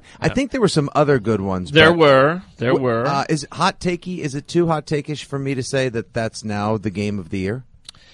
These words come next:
Speaker 2: We're gonna get into that. I wanted to get your thoughts on that. I, I, I'm not gonna disagree or agree right off the bat. I am gonna tell everyone, um, just in a very few minutes, maybe about ten minutes,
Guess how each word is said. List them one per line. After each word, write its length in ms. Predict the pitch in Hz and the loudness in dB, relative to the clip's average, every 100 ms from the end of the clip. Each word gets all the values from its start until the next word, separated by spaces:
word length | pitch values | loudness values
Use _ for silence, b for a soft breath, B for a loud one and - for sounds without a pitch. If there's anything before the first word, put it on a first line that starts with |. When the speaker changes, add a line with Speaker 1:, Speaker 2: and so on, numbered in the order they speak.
| B B B | B B B
Speaker 2:
We're 140 | 190 466 | -4 -2
gonna 140 | 415 | -2
get 160 | 285 185 | 0 0
into 300 | 165 151 151 | 0 -2 2
that. 320 | 143 170 - - | 2 2 0 0
I 120 | 190 | 2
wanted 320 | 214 208 185 | 4 2 0
to 80 | 160 | 0
get 180 | 160 - | -2 0
your 220 | 143 135 | 0 -2
thoughts 720 | - 131 120 120 - - - | 0 2 2 0 -10 -14 -10
on 220 | 120 117 | -6 -4
that. 260 | 113 113 - | -4 -4 -2
I, 240 | 127 131 - | 0 -2 -2
I, 200 | 135 135 127 127 - _ _ _ | 0 0 -2 -12 -20 _ _ _
I'm 200 | - 135 | -6 -2
not 180 | 135 123 - _ | 0 -2 -4 _
gonna 220 | 131 120 | -4 -4
disagree 560 | 127 120 131 110 127 117 | -4 -4 -6 -6 -4 -2
or 260 | 113 113 | -2 -2
agree 360 | 110 113 113 117 | -2 -4 -4 -2
right 200 | 110 107 | -2 -2
off 220 | 101 - | -4 -8
the 80 | 104 | -10
bat. 340 | 101 107 131 - 135 | -6 -6 -8 0 4
I 100 | 196 | 6
am 220 | 220 277 | 4 0
gonna 220 | 233 160 | -2 -4
tell 220 | 143 160 143 | -4 -4 -2
everyone, 380 | 131 123 123 - - | -4 -6 -10 -16 -10
um, 380 | 120 113 110 - | -8 -8 -10 -16
just 220 | - 196 - | -16 -12 -10
in 80 | |
a 80 | 113 | -10
very 320 | 98 131 127 | -8 -8 -8
few 200 | 113 - | -10 -14
minutes, 320 | 123 123 107 - | -12 -12 -12 -12
maybe 200 | 120 120 | -12 -10
about 180 | 104 - | -12 -14
ten 220 | 131 120 | -14 -14
minutes, 260 | 95 - | -16 -18